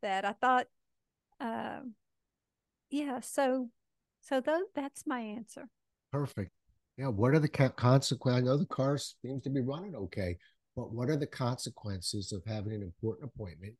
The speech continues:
Speaker 2: needing to be someplace in a timely manner, a lot riding on it, and that car picking that day to leave you on the side of the highway?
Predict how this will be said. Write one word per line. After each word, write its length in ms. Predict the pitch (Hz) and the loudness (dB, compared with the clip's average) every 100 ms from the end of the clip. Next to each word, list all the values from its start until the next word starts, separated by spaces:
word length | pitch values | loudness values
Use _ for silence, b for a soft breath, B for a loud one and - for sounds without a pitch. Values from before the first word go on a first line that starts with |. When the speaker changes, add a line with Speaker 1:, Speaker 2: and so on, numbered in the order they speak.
| - | -14
Speaker 2:
needing 260 | 95 110 | -10 -8
to 60 | 107 | -6
be 180 | 104 113 | -2 -4
someplace 580 | - 104 110 107 98 | -4 -10 -4 -2 -4
in 60 | 98 | -10
a 240 | 90 - | -20 -20
timely 300 | 107 120 123 | -16 -12 -10
manner, 460 | 117 98 87 85 95 - _ _ 87 | -10 -10 -12 -12 -16 -20 _ _ -12
a 20 | |
lot 300 | 90 107 120 | -4 -2 -2
riding 460 | 120 110 127 117 87 | -4 -4 -2 -4 -6
on 180 | 82 82 | -12 -18
it, 640 | 85 _ _ _ _ - | -20 _ _ _ _ -12
and 100 | 98 | -2
that 240 | 98 104 | 0 0
car 240 | - 107 92 | -2 -8 -2
picking 360 | - 90 87 85 | -2 -2 -8 -6
that 300 | 78 101 107 | 2 2 2
day 280 | 82 80 78 - _ _ _ _ _ | -4 -6 -6 -12 _ _ _ _ _
to 80 | 98 | 0
leave 200 | 95 92 | 4 6
you 120 | 90 | 4
on 80 | 87 | 2
the 80 | 92 | -4
side 280 | - 85 78 | -4 -4 -4
of 60 | |
the 60 | 87 | -6
highway? 600 | - 110 101 85 76 | -6 -4 -2 -2 -6